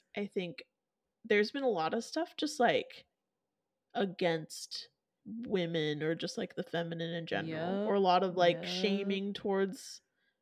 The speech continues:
Speaker 1: femininity or sexuality, all of these things, like,
Speaker 2: Ugh.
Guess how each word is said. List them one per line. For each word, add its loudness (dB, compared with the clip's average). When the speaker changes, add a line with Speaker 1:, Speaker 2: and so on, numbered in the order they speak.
Speaker 1:
femininity 0
or 6
sexuality, 0
all 6
of 0
these -4
things, -4
like, -8
Speaker 2:
Ugh. -2